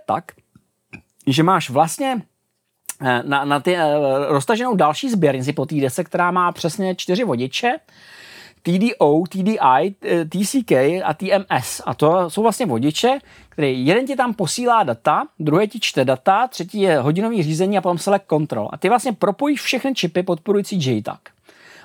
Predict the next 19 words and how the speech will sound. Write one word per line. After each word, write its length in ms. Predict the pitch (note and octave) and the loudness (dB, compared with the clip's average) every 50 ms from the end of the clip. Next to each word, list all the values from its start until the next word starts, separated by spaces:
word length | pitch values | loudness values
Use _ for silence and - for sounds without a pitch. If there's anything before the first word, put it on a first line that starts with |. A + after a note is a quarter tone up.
| - | -10
A 60 | - D3+ | -2 0
ten 160 | D#3 D3 C#3 | 0 2 4
J 180 | C3 F#3 C#4 | 2 2 2
tag 220 | - - - - - | 2 0 -2 0 -2
je 60 | A#3+ | -4
jakoby 340 | A#3+ A3+ B3 B3+ B3+ A#3 D#3+ - _ _ - _ | 0 0 4 4 4 2 2 -6 _ _ -16 _
boční 580 | C#3+ C3 B2 C#3 E3+ F3+ - - - F4 F#4 F#4 | -8 -2 2 2 2 2 0 -2 0 0 0 0
procesor, 640 | F#4 - G#3 F#3 E3+ - G3+ F#3+ - - - D#3 - | 0 0 0 0 2 0 -2 -2 0 2 2 2 2
který 200 | - _ F#3 F#3+ | -2 _ -4 -2
je 40 | F3+ | 0
mimo 320 | E3 D#3+ F3 G#3 C4 C#4 | 2 4 4 4 2 0
tu 120 | - C#4 | -2 0
základní 500 | A3+ A#3 A3 G#3 G3+ A#3+ A3+ A3 A#3 B3 | 2 2 2 2 2 0 -2 0 0 -4
funkčnost 640 | A#3 - - C#3+ C3 A#2+ - - C#3+ B2 - - - | -2 0 0 0 0 -2 -6 -6 -6 -6 -6 -6 -8
a 80 | C#3+ | -4
ten 200 | - - C#3+ C3+ - _ - | -4 -4 -4 -4 -8 _ -10
slouží 500 | - - - G#3 B3+ D#4 D4 D4 F#4+ E4+ | -8 0 2 2 4 4 0 -2 -2 -6
k 80 | - | -8
tomu, 360 | - - C3 B2+ B2 B2+ D3+ | -6 -6 -4 -4 -4 -4 -6